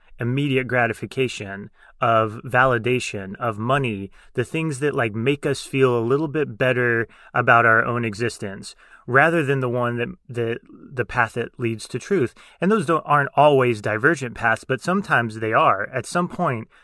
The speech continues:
we have to choose which of those paths we're gonna prior-, prioritize. And what we've done is, is we're so good at self-delusion that we've tricked ourselves into thinking that they're one and the same.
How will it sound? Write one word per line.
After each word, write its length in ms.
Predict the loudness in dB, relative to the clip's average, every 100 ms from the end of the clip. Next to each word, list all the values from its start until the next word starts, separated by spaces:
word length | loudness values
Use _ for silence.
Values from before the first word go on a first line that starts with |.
| _
we 120 | -2 0
have 140 | 0
to 100 | -4
choose 420 | -4 -4 -2 0
which 200 | -2 -2
of 120 | -4
those 180 | -4 -6
paths 360 | -2 0 0 0
we're 100 | -6
gonna 320 | -4 -6 -8 _ _ _
prior-, 320 | -2 4 4 2
prioritize. 840 | 0 0 2 2 0 -4 -6 -8 -20 _ _ _ _ -20 _ _ _ _
And 140 | -2 2
what 100 | 4
we've 200 | 2 4
done 320 | 4 4 4
is, 260 | 2 0
is 420 | -4 -2 -2 -6 -16
we're 320 | -4 2 2
so 180 | 2 0
good 160 | 2 2
at 180 | 2 0
self-delusion 800 | 0 0 0 -4 -2 -2 -4 -6
that 100 | -4
we've 160 | -6
tricked 260 | -2 -4 0
ourselves 340 | 0 2 0
into 180 | 0 -4
thinking 360 | -4 -8 -6 -6
that 140 | -4
they're 100 | -4
one 160 | -2 -2
and 120 | -4
the 40 |
same. 460 | -6 -6 -6 -6 -16